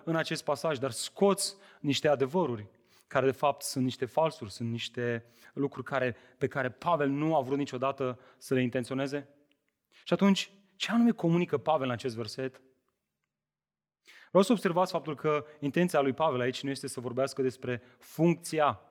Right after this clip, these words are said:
celor două daruri spirituale, ci mai degrabă să evidențieze efectele, dar reține cuvintele astea două, nu funcția, ci efectele lor negative atunci când sunt practicate,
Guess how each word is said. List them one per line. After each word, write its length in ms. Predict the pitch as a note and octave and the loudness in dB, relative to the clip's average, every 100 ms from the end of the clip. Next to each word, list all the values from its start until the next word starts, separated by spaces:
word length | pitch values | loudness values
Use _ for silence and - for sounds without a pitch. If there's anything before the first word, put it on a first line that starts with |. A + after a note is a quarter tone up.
| _ | _
celor 240 | - B2+ | -4 -2
două 300 | A#2 C3+ C#3 | 0 0 0
daruri 260 | B2 C#3 C3 | 2 0 0
spirituale, 680 | - A#2+ - C3+ C3 G#2+ A2 _ _ _ _ _ _ _ _ - _ | -4 -10 -4 -2 -2 -4 -10 _ _ _ _ _ _ _ _ -20 _
ci 80 | - | -2
mai 160 | C#3 | 0
degrabă 340 | C3 B2+ C#3+ C3 | 2 2 0 0
să 120 | C#3+ | -2
evidențieze 680 | C3 C3 C3 A#2 C#3 C3+ - - | -4 -2 -4 -2 -2 -2 -6 -10
efectele, 880 | C#3 - - E3+ - - B2+ G#2 - _ _ _ _ | -12 -6 2 2 2 -2 -2 -2 -10 _ _ _ _
dar 100 | - | -8
reține 320 | A2+ A2 D3+ A#2 | -6 -4 -4 -4
cuvintele 400 | A2 A2+ A2 A2+ | -6 -10 -8 -10
astea 200 | - G#2+ | -10 -10
două, 300 | A2+ A2 - _ _ _ | -8 -8 -12 _ _ _
nu 180 | A#2 C#3+ | -2 -2
funcția, 580 | - E3 E3 F3 F#3 - _ - | 0 -2 0 -2 -4 -6 _ -6
ci 120 | - | 2
efectele 600 | B2 - - F#3+ F3 D3 | 2 2 2 2 4 2
lor 180 | C#3 C#3 | 2 0
negative 640 | C3 A#2+ A#2 B2+ B2 A#2 - | -2 -4 -2 -2 -2 -4 -8
atunci 380 | B2 A#2+ D3 D3+ | -10 -2 -2 -2
când 160 | - C3 | -4 -6
sunt 220 | C3 A#2 | -4 -2
practicate, 720 | A#2+ A2+ A#2+ - C#3+ A#2+ G#2 | -2 -4 -6 -4 -4 -4 -6